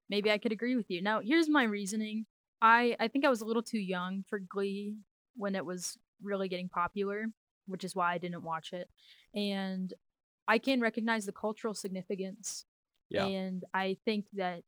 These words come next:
Speaker 1: it was, it had a lot of drama for a sitcom.
Speaker 2: Mm-hmm.
Speaker 1: And it's probably fringe sitcom drama.
Speaker 2: I would, I was gonna say, if you, you were talking about how that seventies show touches on way more mature topics.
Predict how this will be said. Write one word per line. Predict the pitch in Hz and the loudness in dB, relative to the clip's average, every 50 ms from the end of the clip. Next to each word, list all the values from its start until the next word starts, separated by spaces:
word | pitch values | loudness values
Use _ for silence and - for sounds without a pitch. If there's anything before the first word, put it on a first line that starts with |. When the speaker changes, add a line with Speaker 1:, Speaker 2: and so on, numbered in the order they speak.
| _ | _
Speaker 1:
it | 190 196 170 | -4 -2 -2
was, | 185 190 185 175 - - - - - _ _ _ _ _ _ _ _ _ _ _ _ _ _ | -2 -4 -4 -4 -6 -8 -10 -12 -16 _ _ _ _ _ _ _ _ _ _ _ _ _ _
it | - 214 196 | -4 -4 2
had | 196 220 226 | 4 4 6
a | 220 214 | 6 2
lot | 214 202 190 196 208 202 | 2 6 6 6 8 6
of | 208 190 170 | 4 -2 -4
drama | - - - 190 185 185 190 202 214 226 240 254 247 - | -10 -4 0 2 2 4 4 2 4 4 4 4 2 2
for | _ 226 202 | _ 0 0
a | 190 | 0
sitcom. | 180 - - - 196 - - - 233 240 262 277 285 294 302 285 - | 0 -2 -4 -4 -4 -6 -2 0 2 2 2 2 0 0 -2 0 0
Speaker 2:
Mm-hmm. | 98 - - 92 90 90 - _ _ _ _ _ _ | 0 2 2 2 0 -2 -4 _ _ _ _ _ _
Speaker 1:
And | - - 214 208 202 202 202 202 196 - | -2 0 0 0 0 -2 -2 -2 -2 -4
it's | 233 226 | -6 -2
probably | - - 415 381 359 277 285 247 | 2 4 6 6 6 6 6 4
fringe | 220 - - 269 269 247 233 226 220 - - | 4 2 4 6 6 8 8 6 4 2 0
sitcom | - 220 - - - 208 202 190 190 | 0 0 0 0 -2 -2 -2 -2 -2
drama. | - 185 175 170 165 160 | -2 -2 -2 -2 6 10
Speaker 2:
I | 120 131 | 12 12
would, | 131 135 131 135 - | 12 12 10 8 8
I | 110 123 | 10 10
was | 139 143 143 | 10 10 8
gonna | 151 139 117 | 6 6 6
say, | - - 113 107 101 98 | 6 8 8 8 8 8
if | 95 - 98 92 - | 6 2 -2 -4 -2
you, | 175 175 180 123 123 127 127 127 127 131 131 131 131 _ _ _ _ _ _ _ _ | -2 2 4 4 6 6 6 4 4 2 0 -4 -8 _ _ _ _ _ _ _ _
you | 113 107 | 2 2
were | 113 113 | 2 6
talking | - 127 120 117 123 117 | 8 8 8 8 8 6
about | 113 104 98 101 | 4 4 4 4
how | 107 101 98 | 2 2 4
that | 95 95 90 | 2 0 0
seventies | - 104 101 98 95 - | -2 -2 -2 0 -2 0
show | - 101 92 | 0 0 0
touches | - - 101 - - 104 101 | 0 -2 -4 -4 -4 -2 0
on | 92 92 92 92 | 0 0 2 2
way | 95 95 | 2 2
more | 95 95 95 95 | 2 2 0 0
mature | 92 92 90 - - - 98 98 90 90 90 90 - _ _ _ _ _ _ - | -2 -4 -6 -8 -6 -6 -4 -2 -2 -2 -4 -6 -8 _ _ _ _ _ _ 0
topics. | 90 90 87 - 101 98 101 95 - | 0 0 2 2 2 0 0 0 -4